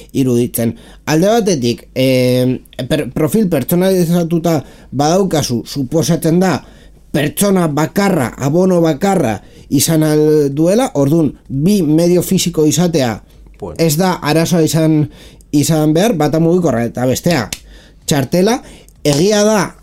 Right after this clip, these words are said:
Speaker 1: eh, beste arazoak daudela, eh, kontu honekin, eh, badira arazo batzuk egiten direla en diferido,
Speaker 2: Mm.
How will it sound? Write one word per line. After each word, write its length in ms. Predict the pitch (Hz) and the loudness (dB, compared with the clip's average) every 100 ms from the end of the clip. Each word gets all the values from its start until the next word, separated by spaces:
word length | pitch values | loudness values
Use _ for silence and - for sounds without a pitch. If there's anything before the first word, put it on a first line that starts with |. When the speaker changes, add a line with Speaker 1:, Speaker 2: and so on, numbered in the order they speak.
| - | -2
Speaker 1:
eh, 680 | 135 127 123 120 117 117 117 | 0 2 2 2 0 0 -4
beste 360 | - 175 - 202 | -4 -2 0 0
arazoak 420 | 185 180 196 170 | 0 0 0 0
daudela, 600 | 165 170 175 180 160 110 - - - | 0 2 2 2 0 -2 -8 -20 -12
eh, 340 | 117 113 123 - | -6 -4 -4 -2
kontu 920 | 156 156 165 160 160 156 156 151 - | -2 0 0 2 2 2 2 0 -4
honekin, 640 | - 156 185 180 139 120 - - - - _ _ - | -2 0 0 0 0 -2 -4 -20 -20 -20 _ _ -2
eh, 120 | 151 135 | 0 0
badira 380 | 147 156 160 | 0 2 2
arazo 240 | 165 160 180 | 2 2 2
batzuk 340 | 165 165 180 | 2 0 0
egiten 600 | 160 143 156 156 151 147 143 | 2 0 0 0 0 -2 0
direla 360 | 160 165 139 | 0 2 0
en 180 | - 127 | -2 -2
diferido, 580 | 117 - 127 156 170 180 | -2 -2 0 2 2 0
Speaker 2:
Mm. 160 | 131 | -2